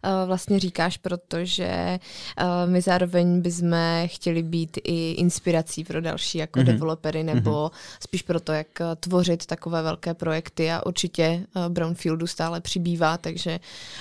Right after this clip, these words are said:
Speaker 1: eh, určitě je, eh, dobré k tomu jako rozumně přistupovat a poučit se vlastně z chyb. My jsme se poučili spíš i z chyb
Speaker 2: Mhm.
Speaker 1: jako jiných a, a jít tomu naproti a přemýšlet o tom parku, eh,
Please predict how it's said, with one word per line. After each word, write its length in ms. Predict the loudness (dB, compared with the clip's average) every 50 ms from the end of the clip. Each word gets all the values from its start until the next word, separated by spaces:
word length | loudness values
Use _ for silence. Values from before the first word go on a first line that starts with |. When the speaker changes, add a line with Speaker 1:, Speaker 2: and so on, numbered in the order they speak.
| -6 -2
Speaker 1:
eh, 40 | 0 0 0 0 0 -2 -2 -2 -4 -6 -10 -14 -18 -20 _ _ _ _ _ _ _ _ _ _ 0 0
určitě 340 | 0 2 2 0 2 4 2
je, 360 | 4 4 2 0 -2 -4 -2 0
eh, 260 | 0 0 0 0 0
dobré 600 | 2 2 2 2 2 2 2 2 0 0 -2 -6 -8 _ -18 -18
k 80 | -10 -4
tomu 220 | 0 2 2 2
jako 220 | 2 2 2 2 2
rozumně 540 | 2 2 2 2 2 2 2 0 0 -2 -4
přistupovat 600 | -4 -4 -4 -4 -4 -2 0 2 2 2 2 0
a 60 | -2
poučit 420 | 0 2 2 2 2 0 -2 0
se 80 | -2 0
vlastně 500 | 0 0 -2 0 0 0 2 2 0 -2 -6
z 120 | -8 -10 -6
chyb. 220 | -2 -2 -2 -2 -2
My 100 | -6 -6
jsme 120 | -6 -8
se 100 | -10 -8
poučili 340 | -6 -6 -6 -6 -6 -8 -10
spíš 200 | -6 -4 -2 0
i 140 | 0 0 -2
z 60 | -2
chyb 160 | -2 -4 0 2
Speaker 2:
Mhm. 120 | 4 4 4
Speaker 1:
jako 200 | 2 0 -2 -4 -8 -16 -20 -18 -18 -18 -10 -4
jiných 600 | -2 0 2 4 4 4 2 0 -2 -6 -10 -12 -8 -4
a, 720 | -2 -2 0 0 0 0 0 0 0 0 -2 -2 -6 -8 -6
a 180 | -4 -2 0 0
jít 200 | 0 -2 -2 -4 -6 -4
tomu 640 | -2 0 0 2 0 0 0 0 0 0 -2 -4 -6 -8 -16 -20 -20 -20 -20 -10 -2 2
naproti 460 | 4 4 4 4 2 0 2 2 0
a 20 | 0
přemýšlet 600 | 2 2 0 0 0 0 -2 -2 -4 -4 -4 -4
o 60 | -6
tom 220 | -4 -2 -2 -2 0
parku, 560 | -2 -2 -4 -4 -4 -2 -2 0 0 -2 -2 _ _ -10
eh, 60 | -4